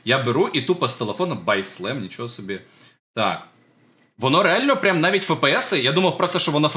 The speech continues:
П С-ами прям буде сильно втрачатися, а воно, бачите, воно прям нормально показує. Трішки менше Ф П С, ніж в лайві,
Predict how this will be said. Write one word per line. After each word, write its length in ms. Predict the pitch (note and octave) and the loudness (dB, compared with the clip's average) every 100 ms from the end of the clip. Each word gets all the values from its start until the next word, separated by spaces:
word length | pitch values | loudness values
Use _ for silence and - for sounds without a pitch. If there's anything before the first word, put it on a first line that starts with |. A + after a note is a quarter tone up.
| A#2 | 0
П 80 | D3+ | 0
С-ами 300 | D4 E4+ G#3+ | 2 -2 -2
прям 220 | D3 B2+ | -2 -2
буде 180 | B2 A#2+ | -2 0
сильно 300 | C#3+ A#2 G#2+ | 0 0 -2
втрачатися, 640 | - - A2+ G2+ - - - - | -4 -2 -2 -2 -8 -10 -16 -2
а 80 | A#2 | 2
воно, 180 | F3 | 2
бачите, 360 | C#3+ F3 - G3+ | 2 2 0 -2
воно 180 | B2+ D3+ | -2 0
прям 200 | D#3 C3+ | 0 0
нормально 360 | A2 D#3+ A3+ | 0 2 0
показує. 580 | A3 - F3+ A#2 F2+ D2+ - - | -2 0 0 0 -6 -8 -12 -2
Трішки 400 | G#3 B3 - E3+ | 0 0 0 0
менше 340 | F#3 F3+ D3 | 0 0 -4
Ф 80 | D3 A#2+ | -6 -2
П 140 | D3 | -2
С, 140 | C3+ | -2
ніж 140 | A#2 G#2+ | -6 -4
в 40 | |
лайві, 420 | B2 A#3 C4 G2+ | -2 0 -2 -4